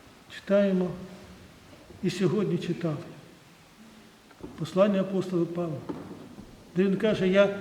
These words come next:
не хочу, щоб ви скорбили, не маючи надії». Скорбіть, але майте надію. І ми розуміємо, яка надія. Саме та надія віруючої людини,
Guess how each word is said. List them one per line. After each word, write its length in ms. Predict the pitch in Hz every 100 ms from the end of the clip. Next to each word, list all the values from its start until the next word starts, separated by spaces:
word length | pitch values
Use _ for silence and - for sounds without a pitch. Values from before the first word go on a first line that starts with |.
| -
не 80 | 196
хочу, 300 | 226 226 208
щоб 220 | - 160
ви 100 | 196
скорбили, 720 | 190 185 170 147 220 214 190 - - - - - -
не 120 | 143
маючи 480 | 156 185 180 160 175
надії». 500 | 160 147 147 170 135 113 - - - - - - - - - - - - - - - - - - - - - - - - - - - - -
Скорбіть, 440 | - 202 190 - - - - - - - - - - - - - - - - - - - - - - -
але 180 | 160 170
майте 280 | 214 214 185
надію. 300 | 170 139 110 - - - - - - - - - - - - -
І 40 | 165
ми 100 | 214
розуміємо, 520 | 202 214 190 127 104 - - - -
яка 100 | -
надія. 160 | 139 120 127 - - - - - - - - - - - - - - - - -
Саме 340 | - 247 240
та 320 | 240 - 262
надія 580 | 240 220 175 220 208 175
віруючої 560 | 151 233 220 214 - 202
людини, 420 | 190 190 160 139